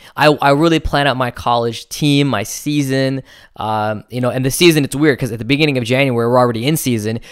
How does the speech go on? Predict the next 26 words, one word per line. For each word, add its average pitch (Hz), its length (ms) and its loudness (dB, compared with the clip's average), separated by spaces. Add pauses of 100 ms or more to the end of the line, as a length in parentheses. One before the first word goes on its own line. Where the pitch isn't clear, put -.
(120)
So 131 160 2
I, 123 160 4
I, 117 180 -8
I'm 117 180 -4
planning 139 520 2
the 117 140 -4
end, 185 400 2 (260)
like, 104 80 -12
the 123 120 -2
later 143 280 4
part 156 240 6
of 151 80 4
the 147 80 2
season, 151 300 0
in 127 160 -4
addition 127 300 -2
to 120 220 0 (220)
the 127 100 0
new 151 420 4
upcoming 156 440 -2
season 123 380 -4
in 110 80 -6
the 104 80 -6
following 104 400 -4
year. 104 260 -8
So, 120 260 -6